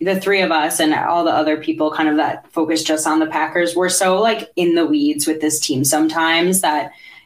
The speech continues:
uh, you wanna really believe in these guys. You wanna see what the Packers saw when they drafted them. Like,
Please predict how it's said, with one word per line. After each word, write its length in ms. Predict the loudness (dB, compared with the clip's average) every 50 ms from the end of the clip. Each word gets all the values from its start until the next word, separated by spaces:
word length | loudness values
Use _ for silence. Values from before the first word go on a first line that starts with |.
| _ _ _ -4
uh, 420 | -2 0 2 2 2 0 -2 -4 -8 _ _ _ _ _ _ _ _ _ _ _ _ _ _ _
you 200 | -2 0 0 2
wanna 320 | 2 2 2 2 2 2 2
really 300 | 2 2 2 2 2 2
believe 260 | 2 0 2 2 2
in 100 | 2 4
these 220 | 4 4 2 2
guys. 380 | 0 0 2 2 2 2 0 2
You 80 | 2 2
wanna 220 | 2 2 0 0
see 200 | 0 0 2 2
what 140 | 2 2 0
the 80 | -2
Packers 580 | -4 -2 -2 -2 -2 0 0 0 0 2 0 0
saw 300 | 2 2 2 2 0 -2
when 100 | -2 -4
they 140 | -4 -4 -2
drafted 520 | 0 0 0 0 0 -2 -2 -4 -4 0
them. 380 | 0 0 2 2 2 2 2 2
Like, 280 | 2 0 0 -2 -6